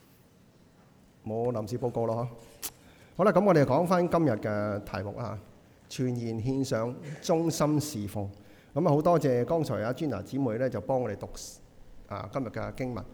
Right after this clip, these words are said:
咁有冇留意啊？今日經文同上次經文一模一樣嘅喎，係咪？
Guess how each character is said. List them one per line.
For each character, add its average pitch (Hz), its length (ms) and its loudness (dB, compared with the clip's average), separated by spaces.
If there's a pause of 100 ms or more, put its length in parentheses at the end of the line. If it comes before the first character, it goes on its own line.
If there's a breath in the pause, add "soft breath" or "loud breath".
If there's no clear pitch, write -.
(460 loud breath)
咁 240 120 4
有 262 80 8
冇 202 140 8
留 131 240 4
意 175 100 4
啊？ 180 80 4
今 226 140 2
日 180 120 6
經 214 180 4
文 143 100 0
同 113 160 -4
上 143 180 0
次 160 140 0
經 202 160 2
文 123 140 0
一 185 40 0
模 156 240 2
一 170 80 6
樣 143 120 6
嘅 147 100 2
喎， 151 160 2
係 127 60 2
咪？ 180 200 -2